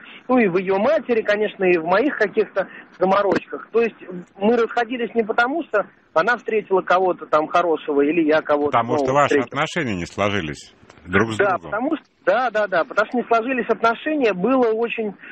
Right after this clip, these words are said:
Speaker 1: очень горько, что сейчас вот в этот момент в жизни происходит что-то очень, м, ну, может быть, несправедливое или даже, наверное, не, не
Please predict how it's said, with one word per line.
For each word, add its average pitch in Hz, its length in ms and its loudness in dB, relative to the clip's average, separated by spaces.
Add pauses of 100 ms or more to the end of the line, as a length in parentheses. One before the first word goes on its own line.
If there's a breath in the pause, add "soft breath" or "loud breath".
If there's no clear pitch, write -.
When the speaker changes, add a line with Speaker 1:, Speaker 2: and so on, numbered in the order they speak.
(140 loud breath)
Speaker 1:
очень 226 400 0
горько, 254 400 0
что 196 460 0 (120)
сейчас 233 280 -2 (120)
вот 180 220 -6
в 196 60 0
этот 190 200 0 (160)
момент 240 320 -6
в 165 60 -18
жизни 196 400 -2 (380 loud breath)
происходит 190 580 -2 (160)
что-то 190 440 0
очень, 190 540 0 (140)
м, 220 840 4
ну, 208 240 0 (720)
может 185 220 2
быть, 180 140 -4
несправедливое 220 800 0
или 185 80 -2
даже, 185 320 -2 (440 soft breath)
наверное, 190 360 2
не, 196 240 -2
не 208 320 2